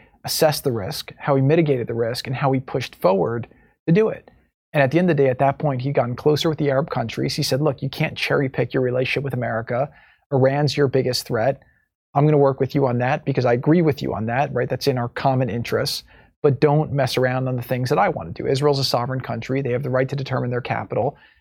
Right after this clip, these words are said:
And America's a sovereign country, and we have the right to recognize the decision of another sovereign country, and that's what I'm doing, okay? And I'm not gonna ask your opinion. A-, and again, it was very, very intense 'cause people showed.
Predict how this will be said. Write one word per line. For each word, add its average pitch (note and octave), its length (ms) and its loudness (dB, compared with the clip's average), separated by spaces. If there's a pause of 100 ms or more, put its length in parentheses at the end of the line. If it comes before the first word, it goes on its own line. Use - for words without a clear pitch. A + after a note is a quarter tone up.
(140)
And C3 80 0
America's D#3 300 0
a - 20 -2
sovereign B2+ 340 0
country, C3+ 420 0
and C3 120 -2
we C3+ 80 4
have C#3 100 2
the B2+ 80 -2
right B2+ 220 0
to B2+ 80 -4
recognize B2 480 -2
the - 80 -6
decision D3+ 360 -2
of C3 120 -2
another B2+ 240 -4
sovereign B2+ 340 -2
country, C3 420 -4
and C3 140 -2
that's C3 220 -6
what D3 80 -4
I'm A#2 120 -4
doing, - 360 -10 (360)
okay? B2+ 140 0
And C3 100 2
I'm B2+ 80 -2
not C3+ 200 2
gonna C#3 120 -2
ask B2 140 -6
your C#3 80 0
opinion. D3+ 480 0 (680)
A-, E3 100 2
and F#3+ 100 4
again, F#3 140 4
it - 20 2
was B2+ 120 0
very, D#3+ 280 4
very C3 240 4
intense B2+ 400 -2
'cause B2 220 -2
people D3 260 -6
showed. F#3+ 360 -4